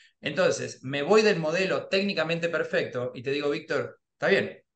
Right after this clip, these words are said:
vamos a hacer un poquito de esto, que es lo que te gusta, en esta dosis, y luego hablamos de cómo te sentiste.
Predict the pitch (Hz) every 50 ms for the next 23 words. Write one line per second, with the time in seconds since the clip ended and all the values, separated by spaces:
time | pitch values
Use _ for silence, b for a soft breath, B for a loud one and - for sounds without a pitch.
0 | _ - 156 185 214 214 202 185 - 196 196 185 165 170 170 180 180 175 170 175
1 | 170 - 143 127 147 151 156 151 151 147 - 143 143 156 147 - - 127 127 127
2 | 131 127 156 185 180 - 180 160 160 151 135 - - 113 113 117 - - _ -
3 | 143 180 208 220 202 170 170 180 185 185 175 165 156 - 156 160 151 147 143 135
4 | 127 131 120 113 110 113 98 - _ - 98 110